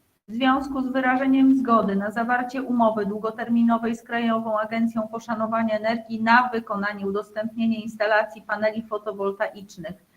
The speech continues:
w celu zawarcia umowy na okres dziesięciu lat i zgodnie, e, z przepisami, e, ta, ta czynność musi uzyskać zgodę Rady Powiatu. Umowa dotyczy realizacji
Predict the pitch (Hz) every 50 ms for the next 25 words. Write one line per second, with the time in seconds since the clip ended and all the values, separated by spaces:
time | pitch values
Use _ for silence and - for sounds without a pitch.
0 | _ _ _ _ _ _ - 247 247 247 240 233 254 269 285 285 277 262 254 247
1 | - 247 220 220 220 226 233 240 247 233 233 226 220 220 220 226 226 - 220 220
2 | 214 214 214 220 208 220 240 226 233 226 - 208 185 196 214 262 330 330 - 269
3 | 233 220 - 233 233 233 233 240 240 233 226 226 233 226 226 226 - - 196 196
4 | 196 196 196 196 - - - 214 208 214 214 208 - - 262 247 247 - 226 220
5 | - - 233 226 233 233 233 240 262 - - - - _ _ _ _ _ _ _
6 | _ - - 208 220 214 208 208 208 208 202 208 202 202 202 208 208 202 208 208
7 | 202 214 - _ _ _ _ _ _ _ - 226 220 226 226 226 226 226 226 226
8 | 226 226 226 220 220 226 226 - 226 226 226 - 262 233 233 233 226 240 233 -
9 | 233 220 214 220 226 226 - 233 208 208 214 208 208 208 - - 226 208 202 196
10 | 196 202 208 208 196 202 202 196 185 190 196 196 - - 202 196 202 180 175 180
11 | - 185 185 202 226 240 247 240 220 226 220 - 254 240 - 269 262 262 247 240
12 | 240 240 247 233 240 208 196 196 - - 180 180 180 180